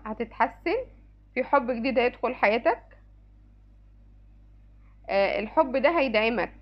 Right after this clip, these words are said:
هيحسسك بالحب فعلًا ويحسسك بالمشاعر الإيجابية، هيكون، آه، بيحاول يبين لك كل حاجة حلوة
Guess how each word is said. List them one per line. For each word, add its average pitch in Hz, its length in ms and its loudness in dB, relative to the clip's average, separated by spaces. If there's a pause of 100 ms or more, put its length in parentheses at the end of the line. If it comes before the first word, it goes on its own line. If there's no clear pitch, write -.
(580)
هيحسسك 220 560 -2
بالحب 226 500 0
فعلًا 190 480 2 (160)
ويحسسك 214 520 -4
بالمشاعر 202 680 0
الإيجابية، 190 680 -2 (1700)
هيكون، 247 540 -2
آه، 202 400 4
بيحاول 226 760 0
يبين 208 400 0
لك 262 160 -2
كل 254 200 -2
حاجة 285 220 -4
حلوة 202 420 -2